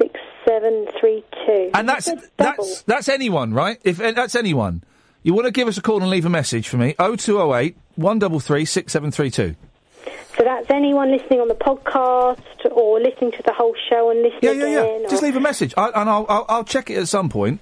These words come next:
Speaker 2: It's, it's, um, yeah, I'll check it at some point.
Speaker 1: Fantastic, and then everyone can join in.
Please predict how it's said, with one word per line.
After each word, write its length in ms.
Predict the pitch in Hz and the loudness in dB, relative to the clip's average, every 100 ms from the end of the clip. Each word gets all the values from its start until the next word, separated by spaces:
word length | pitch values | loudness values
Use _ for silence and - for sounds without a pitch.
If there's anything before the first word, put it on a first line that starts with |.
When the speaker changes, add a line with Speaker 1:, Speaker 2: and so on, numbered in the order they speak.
| - | -2
Speaker 2:
It's, 240 | 190 160 | -2 0
it's, 280 | 175 175 - | -2 -2 0
um, 320 | 196 185 180 156 | 0 0 -2 -2
yeah, 180 | 202 117 | -2 0
I'll 80 | 156 | -2
check 220 | 226 190 | -2 -4
it 60 | |
at 100 | 151 | -4
some 180 | 143 156 | -2 -2
point. 280 | 101 90 - _ _ _ _ _ - - - | 0 -4 -4 _ _ _ _ _ -20 -16 -2
Speaker 1:
Fantastic, 880 | 247 240 - 247 - - 196 185 | 2 2 0 -4 -4 0 0 2
and 80 | 233 | 2
then 160 | 247 269 | 2 2
everyone 340 | 294 302 214 | 2 2 2
can 140 | 202 190 | -2 -2
join 240 | 190 190 | -2 0
in. 160 | 185 | -4